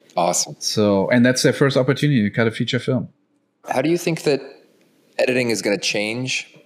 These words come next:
Speaker 1: in the coming years? So working with all these different students, what are the skill sets that you're seeing that you think are going to be most important in the coming years? And what, what software will be most relevant?
Speaker 2: Software will always change.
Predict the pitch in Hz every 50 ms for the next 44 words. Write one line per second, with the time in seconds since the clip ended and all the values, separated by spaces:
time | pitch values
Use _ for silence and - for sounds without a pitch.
0 | _ - 110 104 101 95 92 - - 98 98 95 92 90 85 87 98 117 131 127
1 | - - 107 95 92 90 90 101 107 - - 110 98 - 98 95 95 92 90 -
2 | 92 - 90 80 - - - 120 123 139 147 147 - - - - 131 117 127 143
3 | 139 117 107 - - - - - 120 117 120 123 - - 123 127 123 - - -
4 | - 107 - - 104 101 - - - 104 98 98 101 110 123 131 131 127 - -
5 | _ _ _ _ - 98 98 90 - - 98 104 104 - 104 95 90 95 90 85
6 | 82 90 87 87 87 87 85 - - 90 82 82 87 85 82 85 87 87 85 -
7 | - 90 85 - - 87 87 95 110 120 - _ _ _ - 98 104 - - 107
8 | 107 104 107 110 110 107 - 90 87 87 101 104 - - - - - - _ _
9 | _ _ 104 117 120 - - - - 104 107 107 - - - 87 82 78 76 73
10 | - - - - - _ _ _ - 92 87 80 85 87 85 82 80 - - -
11 | 80 80 80 - - - - _ _ _ _ _ _ - - - 156 160 165 -
12 | 170 160 156 143 143 135 120 127 131 147 151 - - - 135 113 113 120 131 151
13 | 160 - - - - -